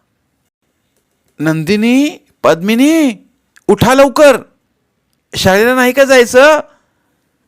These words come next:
पारू बहिणीनं हलवून उठवत होती. खांद्यावरचं पांघरून डोक्यापर्यंत ओढून घेत नंदिनी म्हणाली,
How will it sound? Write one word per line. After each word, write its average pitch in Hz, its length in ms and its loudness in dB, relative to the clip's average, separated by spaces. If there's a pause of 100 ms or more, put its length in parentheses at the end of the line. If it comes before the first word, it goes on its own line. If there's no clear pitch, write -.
(360)
पारू 104 260 -4
बहिणीनं 98 420 -12
हलवून 95 320 -12
उठवत 92 360 -12
होती. - 360 -20 (1600)
खांद्यावरचं 165 540 -8
पांघरून 107 440 -8
डोक्यापर्यंत 113 580 -10 (100)
ओढून 104 240 -10
घेत 101 180 -10
नंदिनी 95 420 -10
म्हणाली, 92 400 -18